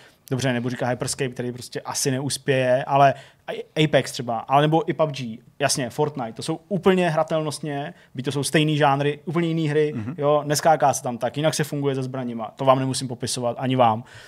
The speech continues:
Speaker 1: Ale to je jako si myslím to, že to prostě může koexistovat.
Speaker 2: Mhm.
Speaker 1: Jenom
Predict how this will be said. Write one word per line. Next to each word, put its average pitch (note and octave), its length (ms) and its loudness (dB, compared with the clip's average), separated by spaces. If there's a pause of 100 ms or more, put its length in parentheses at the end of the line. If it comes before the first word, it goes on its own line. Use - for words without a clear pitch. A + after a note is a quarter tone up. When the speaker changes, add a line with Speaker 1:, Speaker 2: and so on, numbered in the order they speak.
(300)
Speaker 1:
Ale D3+ 220 10 (100)
to E3 100 8
je D#3+ 120 12
jako D3+ 180 4
si D#3 100 -2
myslím D3 260 -2
to, C#3 120 0
že C3+ 100 -2
to C#3 80 -6
prostě C#3 200 -2
může D3 260 -2
koexistovat. B2 640 -4
Speaker 2:
Mhm. C#3+ 120 -4 (640)
Speaker 1:
Jenom D3+ 500 6